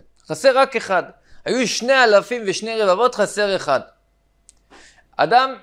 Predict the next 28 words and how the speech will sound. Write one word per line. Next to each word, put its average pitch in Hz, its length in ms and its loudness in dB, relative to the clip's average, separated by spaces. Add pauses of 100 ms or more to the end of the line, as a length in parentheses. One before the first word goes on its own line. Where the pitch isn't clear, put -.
(200)
נמנע 196 560 0
מלקיים 233 460 -4
פריה 208 320 0
ורבייה. 151 520 -4
אם 196 120 -12
הוא 233 80 -4
היה 254 120 -2
מקיים 226 300 -4
פריה 208 280 0
ורבייה, 165 520 0
היה 214 260 2
עוד 269 200 2
אחד. 147 280 -4 (1080)
וזה 131 320 -4
שלא 214 280 0
עסק 202 260 -2
בפריה 180 480 -4
ורבייה 151 360 -2
לא 131 140 -4
נמצא, 120 380 0
זה 208 140 0
גורם 202 300 -2
לשכינה 196 320 -6
שתסתלק, 196 600 -6
שתסתלק 180 560 -2
מישראל? 180 500 -4 (1500)
אבא 233 260 2
חנן 202 480 -2